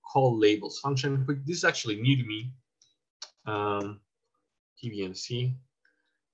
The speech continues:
Uh, I didn't know that there was a call labels slot. Um, uh, oh, I see here. It, it gets assigned under call data, uh, P V M C. Um,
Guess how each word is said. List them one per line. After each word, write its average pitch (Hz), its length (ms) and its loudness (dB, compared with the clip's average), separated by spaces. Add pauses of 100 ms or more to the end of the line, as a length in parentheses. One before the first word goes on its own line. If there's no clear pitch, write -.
(200)
Uh, 107 340 -4 (140)
I 123 120 2
didn't 139 200 4
know 117 180 6
that 107 100 6
there 104 100 4
was 104 140 2
a 98 60 0
call 107 440 0
labels 101 840 -2
slot. 98 440 -8 (320)
Um, 98 380 -12 (1700)
uh, 98 340 -8 (1000)
oh, 113 200 2 (840)
I 110 120 -4
see - 240 -2
here. 104 380 2
It, 110 240 -4
it 120 160 2
gets 131 200 8
assigned 113 560 4
under 104 260 2 (360)
call 104 200 4
data, 95 360 -2
uh, - 920 -16 (220)
P 107 140 -10
V - 180 -8
M - 160 -12
C. 127 380 -4 (1160)
Um, 127 440 -6